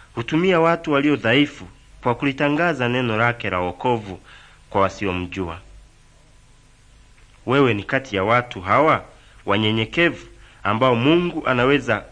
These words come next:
kutumia kwa kulitangaza neno lake? Je,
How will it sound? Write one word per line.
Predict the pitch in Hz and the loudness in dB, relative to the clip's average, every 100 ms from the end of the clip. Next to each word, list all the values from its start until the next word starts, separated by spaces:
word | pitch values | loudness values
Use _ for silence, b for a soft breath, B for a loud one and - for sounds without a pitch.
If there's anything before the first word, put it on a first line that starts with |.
| - | -20
kutumia | - 113 - 131 160 123 | -10 -10 -2 2 2 0
kwa | 95 - 107 | -4 -4 -4
kulitangaza | - 104 101 98 120 135 98 | -4 -6 -2 0 0 0 -2
neno | 92 87 | -4 -4
lake? | 87 120 131 151 113 - _ _ _ _ _ _ _ - 90 | -2 -2 -2 -8 -8 -16 _ _ _ _ _ _ _ -20 -12
Je, | 107 131 190 | -2 0 0